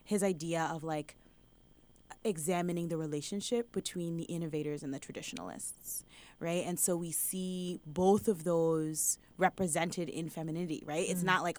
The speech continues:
Speaker 1: all the men are in-, innovators, all the women are traditionalists, right?
Speaker 2: Mm-hmm.
Speaker 1: We see all of those things represented in
Speaker 2: Mm.
Speaker 1: all of the people of
Speaker 2: Yeah.
Speaker 1: Wakanda, right? And, and I think that it's so important that you have Shuri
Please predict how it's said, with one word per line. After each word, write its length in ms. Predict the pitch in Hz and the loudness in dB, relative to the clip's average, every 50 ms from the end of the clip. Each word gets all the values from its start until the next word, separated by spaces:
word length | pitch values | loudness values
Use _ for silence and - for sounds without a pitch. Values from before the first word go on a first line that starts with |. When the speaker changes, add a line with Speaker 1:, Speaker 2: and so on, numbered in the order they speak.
| - - | 0 4
Speaker 1:
all 180 | 180 190 196 185 | 6 8 8 8
the 100 | 180 175 | 6 4
men 180 | 175 165 165 | 2 2 2
are 80 | 165 165 | 2 0
in-, 260 | 139 165 170 165 170 - | 0 -2 -4 -4 -6 -4
innovators, 500 | - 185 175 156 165 160 151 151 147 - - - | -4 -2 -2 0 0 0 0 0 -2 -4 2 6
all 200 | - 185 180 180 | 8 8 8 8
the 80 | 175 | 4
women 240 | 175 165 160 160 151 | 2 0 0 0 0
are 60 | 151 | -2
traditionalists, 560 | 147 - 139 151 147 151 - - 82 - - - | -4 -4 -4 -4 -4 -6 -6 -8 -8 -6 0 2
right? 200 | 160 185 185 170 | 4 4 4 4
Speaker 2:
Mm-hmm. 360 | 156 165 175 170 170 175 185 | 2 0 0 2 0 0 0
Speaker 1:
We 100 | 180 190 | 0 0
see 320 | 185 - - 190 185 185 180 - - | 2 2 2 0 0 -2 -2 0 2
all 360 | 175 175 180 185 185 190 - | 4 4 6 6 6 4 4
of 160 | - 175 160 | 0 -2 0
those 220 | 170 170 160 - | 0 -2 -2 -2
things 300 | - - 196 196 185 151 | 0 0 0 2 2 0
represented 760 | 185 175 - - 180 165 143 165 170 180 180 - 170 165 - - | -2 -2 -2 -2 -4 -4 -2 0 0 0 0 -2 -2 -2 -2 -4
in 140 | 165 165 160 | -6 -6 -6
Speaker 2:
Mm. 120 | 202 196 180 | -6 -2 0
Speaker 1:
all 220 | 175 170 190 202 | 2 2 4 2
of 80 | 185 156 | 0 0
the 60 | 165 151 | -4 -8
people 680 | - - 339 427 - - 170 156 151 165 - 175 - - - - - - - - - - - - - - | -8 -8 -10 -8 -4 -2 0 0 0 0 0 -2 -4 -8 -18 -20 -20 -20 -20 -20 -20 -20 -20 -2 6 8
of 580 | 196 190 185 180 175 175 175 170 165 165 - - | 10 10 10 10 8 6 4 2 -2 -4 -8 -10
Speaker 2:
Yeah. 100 | 165 170 | -8 -4
Speaker 1:
Wakanda, 680 | 185 185 - - - 269 349 285 - - 50 50 50 50 50 | -4 -4 -4 -2 -2 0 0 0 -2 -4 -6 -6 -6 -6 -2
right? 280 | 170 175 175 190 202 - | 0 2 4 4 4 4
And, 200 | - 190 185 - - - | 2 0 0 0 -2 0
and 120 | 185 185 | 2 2
I 80 | 185 180 | 2 0
think 260 | - - 202 185 175 | 0 0 0 0 0
that 120 | - 185 175 | 0 0 0
it's 160 | 175 170 - | 0 0 2
so 240 | - - 185 180 180 | 2 2 4 2 2
important 540 | 180 175 - - 190 202 120 160 185 175 165 | 0 -2 0 4 4 4 4 2 0 0 0
that 160 | 170 - 160 | 0 0 0
you 100 | 165 160 | -2 -4
have 680 | 151 - 165 165 165 170 165 160 160 160 160 - - - - - - - - - - - | -2 0 2 4 6 6 4 4 2 0 -2 -6 -12 -16 -18 -20 -20 -20 -20 -20 -20 -14
Shuri 880 | - - - - 185 180 180 180 175 170 170 165 165 160 160 160 160 | -10 -6 -2 0 0 0 0 0 -2 -4 -4 -6 -4 -4 -6 -6 -8